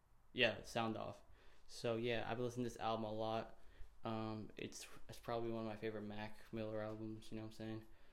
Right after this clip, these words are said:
One of my favorite Mac Miller songs, Star Room, is so good. Um, you know, S D S is pretty good too. You know, uh, Matches, you know what I'm saying? Uh, Red Dot Music, Action Bronson, you know,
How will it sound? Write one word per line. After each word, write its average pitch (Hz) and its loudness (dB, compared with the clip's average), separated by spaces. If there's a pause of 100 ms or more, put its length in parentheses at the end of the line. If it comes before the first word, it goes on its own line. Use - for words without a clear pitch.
(120)
One 120 0
of 117 2
my 113 2
favorite 117 2
Mac 110 0
Miller 110 0
songs, 110 0
Star 110 4
Room, 117 0 (200)
is 110 -8
so 110 -2
good. 107 0 (460)
Um, 107 4 (1080)
you 120 4
know, 113 6
S - 4
D 110 4
S 107 4
is - -12
pretty 110 2
good 110 4
too. 113 4 (480)
You 117 4
know, 110 4
uh, 107 0
Matches, 113 4
you 123 2
know 113 4
what 113 2
I'm 110 2
saying? 110 2 (340)
Uh, 107 0
Red 113 2
Dot 110 2
Music, 113 2
Action 117 0
Bronson, 110 0 (640)
you 113 -2
know, 107 -2